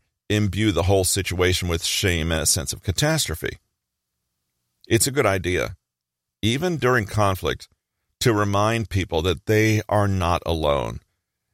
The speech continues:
and that there's not something uniquely bad or wrong about them, even if the current situation is difficult. In terms of being assertive and empathic, this means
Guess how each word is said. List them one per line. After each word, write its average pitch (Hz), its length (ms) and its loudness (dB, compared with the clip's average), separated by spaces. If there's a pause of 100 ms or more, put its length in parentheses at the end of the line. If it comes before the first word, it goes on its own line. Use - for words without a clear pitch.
(160)
and 104 420 0
that 101 260 0
there's 98 280 2
not 104 380 -2
something 135 400 0
uniquely 101 340 0
bad 95 400 2
or 101 120 2
wrong 90 320 0
about - 280 -6
them, 76 280 -2 (680)
even 131 220 0
if 151 80 -2
the 117 120 -2
current 127 280 0
situation 127 520 0
is 151 80 -4
difficult. - 600 -4 (1500)
In 131 140 0
terms 151 280 0
of 113 180 0
being 117 400 2
assertive 107 800 2
and 71 180 -2
empathic, 101 680 -2 (480)
this 113 360 0
means 92 480 -2